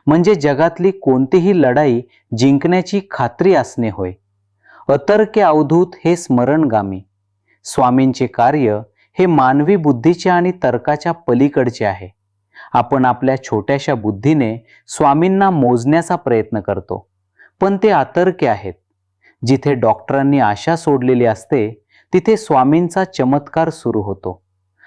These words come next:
हा तारक मंत्र शिकवतो की, तुझी बुद्धी जिथे संपते,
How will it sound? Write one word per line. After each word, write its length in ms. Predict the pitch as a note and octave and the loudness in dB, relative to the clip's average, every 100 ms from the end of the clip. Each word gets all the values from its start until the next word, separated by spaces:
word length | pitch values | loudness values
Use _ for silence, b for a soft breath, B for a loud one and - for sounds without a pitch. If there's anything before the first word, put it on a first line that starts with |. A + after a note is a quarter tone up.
| b | b
हा 160 | - C3 | -4 -4
तारक 480 | - A2+ A#2 D#3+ | 0 0 0 0
मंत्र 280 | C#3+ C3+ B2 | 2 0 -2
शिकवतो 560 | C3 - G#2+ C3+ D#3 E3 | -6 -6 -2 -2 0 -2
की, 380 | - A#2 G#2+ - _ b b | -2 -2 -4 -8 _ b b
तुझी 240 | F#3 F3+ G#3+ | 0 2 2
बुद्धी 400 | D3+ D#3 C3 G3+ | 2 0 2 0
जिथे 320 | F#3+ F#3+ G3+ | 2 0 0
संपते, 760 | - B2+ C#3+ - D3+ A#2 A#2+ | 0 -2 -2 0 0 0 -4